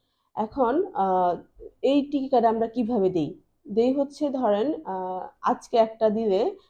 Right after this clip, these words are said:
এক মাস পর আরেকটা, মানে প্রথম দুইটা টিকা হচ্ছে এক মাস গ্যাপ দিয়ে,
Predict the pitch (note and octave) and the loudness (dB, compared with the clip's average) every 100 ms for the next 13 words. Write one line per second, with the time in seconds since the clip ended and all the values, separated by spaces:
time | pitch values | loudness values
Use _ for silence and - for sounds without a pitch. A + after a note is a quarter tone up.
0 | _ F3 G#3 A#3 G#3 A#3+ - A#3 G#3 E3 | _ -2 0 0 0 0 -4 0 2 0
1 | E3 - D3+ - _ _ _ _ - F3+ | -4 -6 -10 -10 _ _ _ _ -6 -4
2 | A3 A#3+ B3 D#4 B3 A#3 A#3 B3 B3 C#4+ | -2 -2 0 2 2 0 -2 -2 -2 -2
3 | D4+ C4+ - G#4+ B3 A#3+ A#3+ A3+ A3+ A3 | -2 -6 -4 2 4 2 2 0 0 0
4 | F3+ D#3 D#3 D3 - | 2 2 -2 -8 -8